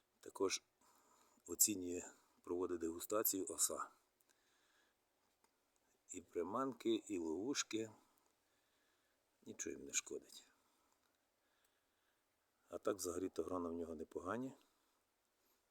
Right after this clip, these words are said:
В моїх умовах смак набирає гарний. Ну і вигляд в нього досить таки товарний. Лоза також, як бачите, зріє добре. От, окремі вже визріли на всю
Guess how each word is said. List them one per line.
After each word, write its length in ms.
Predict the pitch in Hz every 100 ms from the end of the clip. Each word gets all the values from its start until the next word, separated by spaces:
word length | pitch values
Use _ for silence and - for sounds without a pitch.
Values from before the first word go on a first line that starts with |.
| -
В 40 |
моїх 260 | 85 90 82
умовах 580 | 82 95 120 113 - -
смак 300 | - 92 87
набирає 440 | 80 82 85 80
гарний. 420 | 80 87 123 127 - _ _ _ _ _ _ _ _ -
Ну 220 | 85 -
і 260 | 113 -
вигляд 320 | 87 80 73 -
в 40 | 82
нього 120 | 76
досить 340 | 80 98 82
таки 220 | - -
товарний. 500 | - 76 67 67 - - - _ _ _ _ _ _ _ _ _ _ _ _ _ _ _ _ _ _ _
Лоза 320 | 82 92 95
також, 360 | 87 85 82 80
як 100 | 78
бачите, 340 | 87 78 -
зріє 460 | 73 82 82 78 - - _ _ _ _ _ _
добре. 400 | 101 131 127 - - _ _ _ _ _ _ _ _ _ _ _ _ _ _ -
От, 320 | 80 - -
окремі 360 | 92 92 85 82
вже 180 | 87 85
визріли 400 | 87 78 78 80
на 120 | 80
всю 280 | - 82